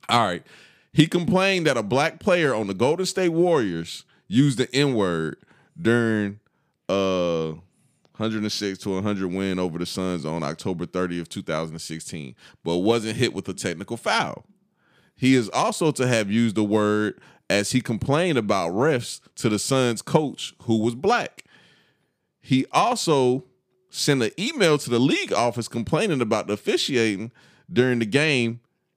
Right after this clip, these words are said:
in which he quoted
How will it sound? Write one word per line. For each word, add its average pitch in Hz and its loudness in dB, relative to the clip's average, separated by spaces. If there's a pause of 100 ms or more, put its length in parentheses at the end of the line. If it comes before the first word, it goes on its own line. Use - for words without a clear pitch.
(920)
in 104 0
which 113 2
he 127 2 (960)
quoted 104 2